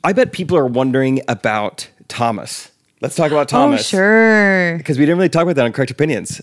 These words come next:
Speaker 1: uh, which I was shocked by,
Speaker 2: Which
Speaker 1: but
Speaker 2: we'll just share information that is fine to share.
Speaker 1: Yeah, yeah, nothing crazy.
Speaker 2: Right.
Speaker 1: I mean, there's nothing really crazy to share. I think it's just, it's impressive.
Speaker 2: Oh.
Speaker 1: So Trey and Katie brought their nine-month-old,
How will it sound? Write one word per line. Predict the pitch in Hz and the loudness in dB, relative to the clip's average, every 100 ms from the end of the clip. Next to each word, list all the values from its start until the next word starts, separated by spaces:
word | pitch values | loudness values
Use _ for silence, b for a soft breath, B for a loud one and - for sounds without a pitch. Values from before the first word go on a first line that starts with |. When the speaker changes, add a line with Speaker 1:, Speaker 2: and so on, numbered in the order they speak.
| - | -2
Speaker 1:
uh, | 117 107 101 | 0 0 -2
which | 107 | -4
I | 117 | -4
was | 107 | -4
shocked | - 127 120 | -2 -4 -4
by, | 98 | -2
Speaker 2:
Which | 208 233 | 2 2
Speaker 1:
but | 220 | 4
Speaker 2:
we'll | 247 | 2
just | 190 226 | 2 0
share | - 202 | 0 0
information | 190 185 190 175 165 180 | 0 -2 -2 -2 0 -2
that | 175 165 - _ _ | 0 -2 -4 _ _
is | 185 175 - | -6 -6 -6
fine | - 165 151 | -4 -4 -4
to | 165 | -8
share. | - - - _ _ _ B B - | -10 -14 -16 _ _ _ B B 2
Speaker 1:
Yeah, | 247 | 4
yeah, | 170 131 | 4 2
nothing | 135 110 92 | 0 -4 -6
crazy. | - 147 104 | -2 -2 0
Speaker 2:
Right. | 185 | -2
Speaker 1:
I | 147 | 0
mean, | |
there's | 143 127 | 0 0
nothing | 143 117 | 0 0
really | 113 | 0
crazy | 135 107 | 0 -2
to | 95 | -2
share. | 135 | -2
I | 123 | -2
think | 135 | -4
it's | - | -4
just, | 120 - - | -6 -8 -12
it's | - | -6
impressive. | 113 90 - 160 - 113 98 - b b b - | -6 -8 -4 -2 -2 -6 -8 -18 b b b -2
Speaker 2:
Oh. | 240 220 | 2 2
Speaker 1:
So | 208 151 | 2 0
Trey | 175 180 | 0 -2
and | 139 | 2
Katie | 160 | 0
brought | 117 120 127 | 2 -2 -2
their | 123 | -2
nine-month-old, | 107 123 113 107 - 87 78 | -2 -2 -2 -4 -6 -8 -8